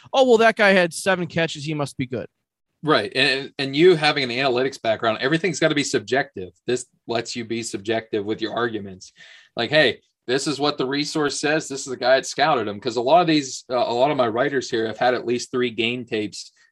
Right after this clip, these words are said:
Speaker 2: Uh, I should, shouldn't say at least. It's, it's right around three game tapes for each of these players they've watched. This isn't just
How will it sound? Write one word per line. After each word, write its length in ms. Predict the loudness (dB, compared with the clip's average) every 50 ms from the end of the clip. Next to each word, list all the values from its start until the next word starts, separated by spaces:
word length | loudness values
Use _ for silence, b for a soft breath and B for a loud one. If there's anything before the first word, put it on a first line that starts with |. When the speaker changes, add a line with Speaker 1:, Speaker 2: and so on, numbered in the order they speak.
| b -4
Speaker 2:
Uh, 160 | 0 0 0 0
I 80 | 0 -4
should, 240 | -4 -6 -6 -6 -8 -14 -14 -14
shouldn't 220 | -12 -12 -12 -10
say 160 | -8 -8 -8
at 120 | -8 -8 -8
least. 400 | -6 -4 -4 -6 -6 -10 -14 _ -8
It's, 220 | -8 -8 -8 -6
it's 200 | -6 -6 -4 0
right 140 | 2 2 4
around 260 | 4 4 4 2 2
three 180 | -2 -4 -4 -2
game 280 | -2 -2 -2 -2 -2
tapes 260 | -4 -4 -4 -4 -4 -4
for 120 | -4 -2
each 180 | -2 -2 -2 -4
of 40 |
these 140 | -6 -6 -6
players 320 | -6 -6 -2 -2 0 -2 -2
they've 180 | -4 -8 -8
watched. 320 | -6 -8 -8 -8 -8 -6 -6
This 160 | -4 -2 0
isn't 280 | -2 0 0 -2 -2 -2
just 360 | 0 0 0 0 -2 -4 -12